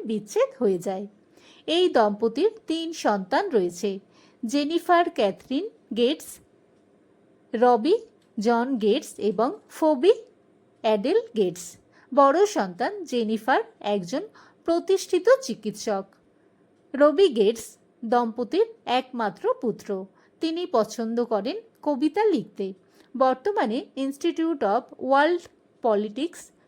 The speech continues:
পিএইচডি করছেন। ছোট সন্তান স্ট্যানফোর্ড বিশ্ববিদ্যালয় থেকে সদ্য স্নাতক হয়েছেন। দু হাজার সালে বিল গেটস এবং মেলিন্ডা একটি সংস্থা প্রতিষ্ঠা করেন, যার নাম দেওয়া হয়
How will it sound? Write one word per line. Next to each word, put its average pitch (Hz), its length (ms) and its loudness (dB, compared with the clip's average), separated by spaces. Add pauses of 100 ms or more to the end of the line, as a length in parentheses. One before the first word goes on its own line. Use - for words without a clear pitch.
(120)
পিএইচডি 247 560 2 (120)
করছেন। 190 400 -4 (480)
ছোট 339 220 -2 (200)
সন্তান 226 400 -4 (180)
স্ট্যানফোর্ড 285 720 -2 (120)
বিশ্ববিদ্যালয় 208 800 -2
থেকে 220 220 0 (200)
সদ্য 285 360 -2 (220)
স্নাতক 233 520 0
হয়েছেন। 185 400 -2 (600)
দু 254 200 0
হাজার 370 320 4 (120)
সালে 202 260 0 (300)
বিল 302 240 4 (120)
গেটস 254 260 2 (100)
এবং 220 280 2 (420)
মেলিন্ডা 302 480 4 (240)
একটি 254 200 -8 (140)
সংস্থা 240 440 -2 (140)
প্রতিষ্ঠা 220 500 -2
করেন, 190 340 -4 (360)
যার 302 420 4
নাম 240 320 0 (140)
দেওয়া 202 260 2
হয় 208 280 0